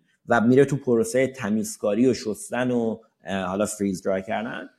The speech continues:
بعدش میره تو قضیه بیولوژی، تست بیولوژی می‌شه، چیزای مختلفش تست می‌شه و ریزالت بیولوژیشو می‌بینیم. یعنی یه ورلد سه تایی، سه تا ورلد متفاوت رو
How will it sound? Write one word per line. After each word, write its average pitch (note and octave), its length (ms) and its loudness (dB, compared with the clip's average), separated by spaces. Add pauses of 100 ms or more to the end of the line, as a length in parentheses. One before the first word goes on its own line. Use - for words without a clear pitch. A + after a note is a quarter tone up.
(260)
بعدش F3+ 500 4
میره F3+ 260 2
تو F3 180 0
قضیه D3 380 2
بیولوژی، A#2 520 2
تست B2 360 -4
بیولوژی A2 500 0
می‌شه، A#2+ 480 -2 (280)
چیزای A2 220 -2
مختلفش A2 520 0
تست D3+ 240 -8
می‌شه E3+ 200 -8
و C#3+ 60 0
ریزالت A2+ 640 0
بیولوژیشو G2 560 -2
می‌بینیم. - 280 -18 (160)
یعنی B2 400 2 (520)
یه C3 440 6
ورلد C3+ 400 4
سه B2+ 220 0
تایی، A#2 440 0
سه - 180 -2
تا A#2 140 0
ورلد A2+ 300 2
متفاوت F#2+ 720 -6
رو E2+ 260 -14